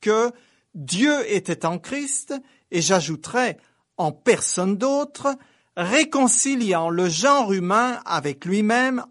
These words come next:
en ne leur attribuant pas leurs offenses. Fin de citation. Tout cela est quelque peu mystérieux, j'en conviens,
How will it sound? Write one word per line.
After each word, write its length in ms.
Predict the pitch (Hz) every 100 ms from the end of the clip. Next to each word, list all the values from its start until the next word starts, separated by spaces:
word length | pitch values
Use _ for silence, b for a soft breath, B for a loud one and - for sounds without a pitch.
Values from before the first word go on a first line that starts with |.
| -
en 180 | 247 247
ne 100 | 226
leur 300 | 214 202 175
attribuant 720 | 226 - 233 180 185 170 156
pas 400 | - - 208 220
leurs 480 | 190 170 190 151 131
offenses. 720 | 139 - 135 101 95 - -
Fin 280 | _ 165 170
de 80 | 127
citation. 680 | - 202 185 139 - 107 _ _ _ _ _ _ _ _ _
Tout 140 | 254 233
cela 360 | - 226 240
est 40 | 185
quelque 280 | 190 160
peu 240 | 175 - 208
mystérieux, 840 | 185 - - 165 160 175 214 247 226
j'en 300 | 131 220 220
conviens, 500 | 190 160 127 120